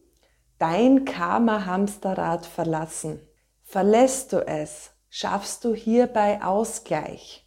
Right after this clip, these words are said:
Machst du auch schon ein Talent daraus. In diesem Sinne, du darfst Ja und du darfst Nein sagen, du darfst geben und nehmen. Du darfst deine Energien wirklich ausgleichen.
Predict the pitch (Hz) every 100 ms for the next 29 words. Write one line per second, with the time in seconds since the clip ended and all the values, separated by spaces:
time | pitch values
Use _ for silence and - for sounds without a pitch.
0 | _ _ _ _ _ - 175 196 - -
1 | 240 - 202 202 - 185 190 202 180 180
2 | 190 175 160 175 175 160 156 160 - -
3 | - _ _ _ _ 220 220 220 240 233
4 | 254 226 220 - 226 220 165 156 - 180
5 | 202 202 - 190 185 190 196 233 226 214
6 | 220 220 - - 202 175 185 202 202 160
7 | 151 165 175 180 190 - - - 202 226
8 | 220 214 202 208 185 180 190 190 151 143
9 | 147 _ _ _ _ _ _ _ - 185
10 | 180 156 190 247 - - 190 190 190 190
11 | 190 - _ _ 185 196 190 180 196 208
12 | 240 220 180 214 226 - 214 208 - 151
13 | 175 208 - 165 147 147 147 160